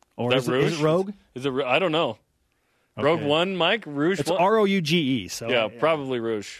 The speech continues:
Speaker 2: Moulin
Speaker 1: Okay.
Speaker 2: Rouge.
Speaker 1: Today's Rise and Shoutouts, presented by Mountain America Credit Union, guiding you forward.
Speaker 2: Uh, Gideon George, obviously. This is the Gideon George Show. Just what a great story. Awesome to, uh, be able to have him at B Y U and continue to have him for the next year.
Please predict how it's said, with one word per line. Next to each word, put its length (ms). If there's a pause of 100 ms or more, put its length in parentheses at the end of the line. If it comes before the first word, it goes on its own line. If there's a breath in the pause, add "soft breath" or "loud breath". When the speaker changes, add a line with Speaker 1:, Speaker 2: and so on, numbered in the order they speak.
Speaker 2:
Moulin 320
Speaker 1:
Okay. 80
Speaker 2:
Rouge. 340 (420 soft breath)
Speaker 1:
Today's 300
Rise 440
and 120
Shoutouts, 480
presented 340
by 120
Mountain 320
America 320
Credit 200
Union, 280
guiding 380
you 180
forward. 680 (140)
Speaker 2:
Uh, 240
Gideon 340
George, 340
obviously. 500
This 160
is 40
the 80
Gideon 300
George 240
Show. 180
Just 240
what 100
a 60
great 220
story. 460
Awesome 400
to, 340
uh, 180
be 140
able 80
to 80
have 180
him 160
at 80
B 120
Y 180
U 240
and 160
continue 340
to 80
have 220
him 160
for 100
the 80
next 300
year. 240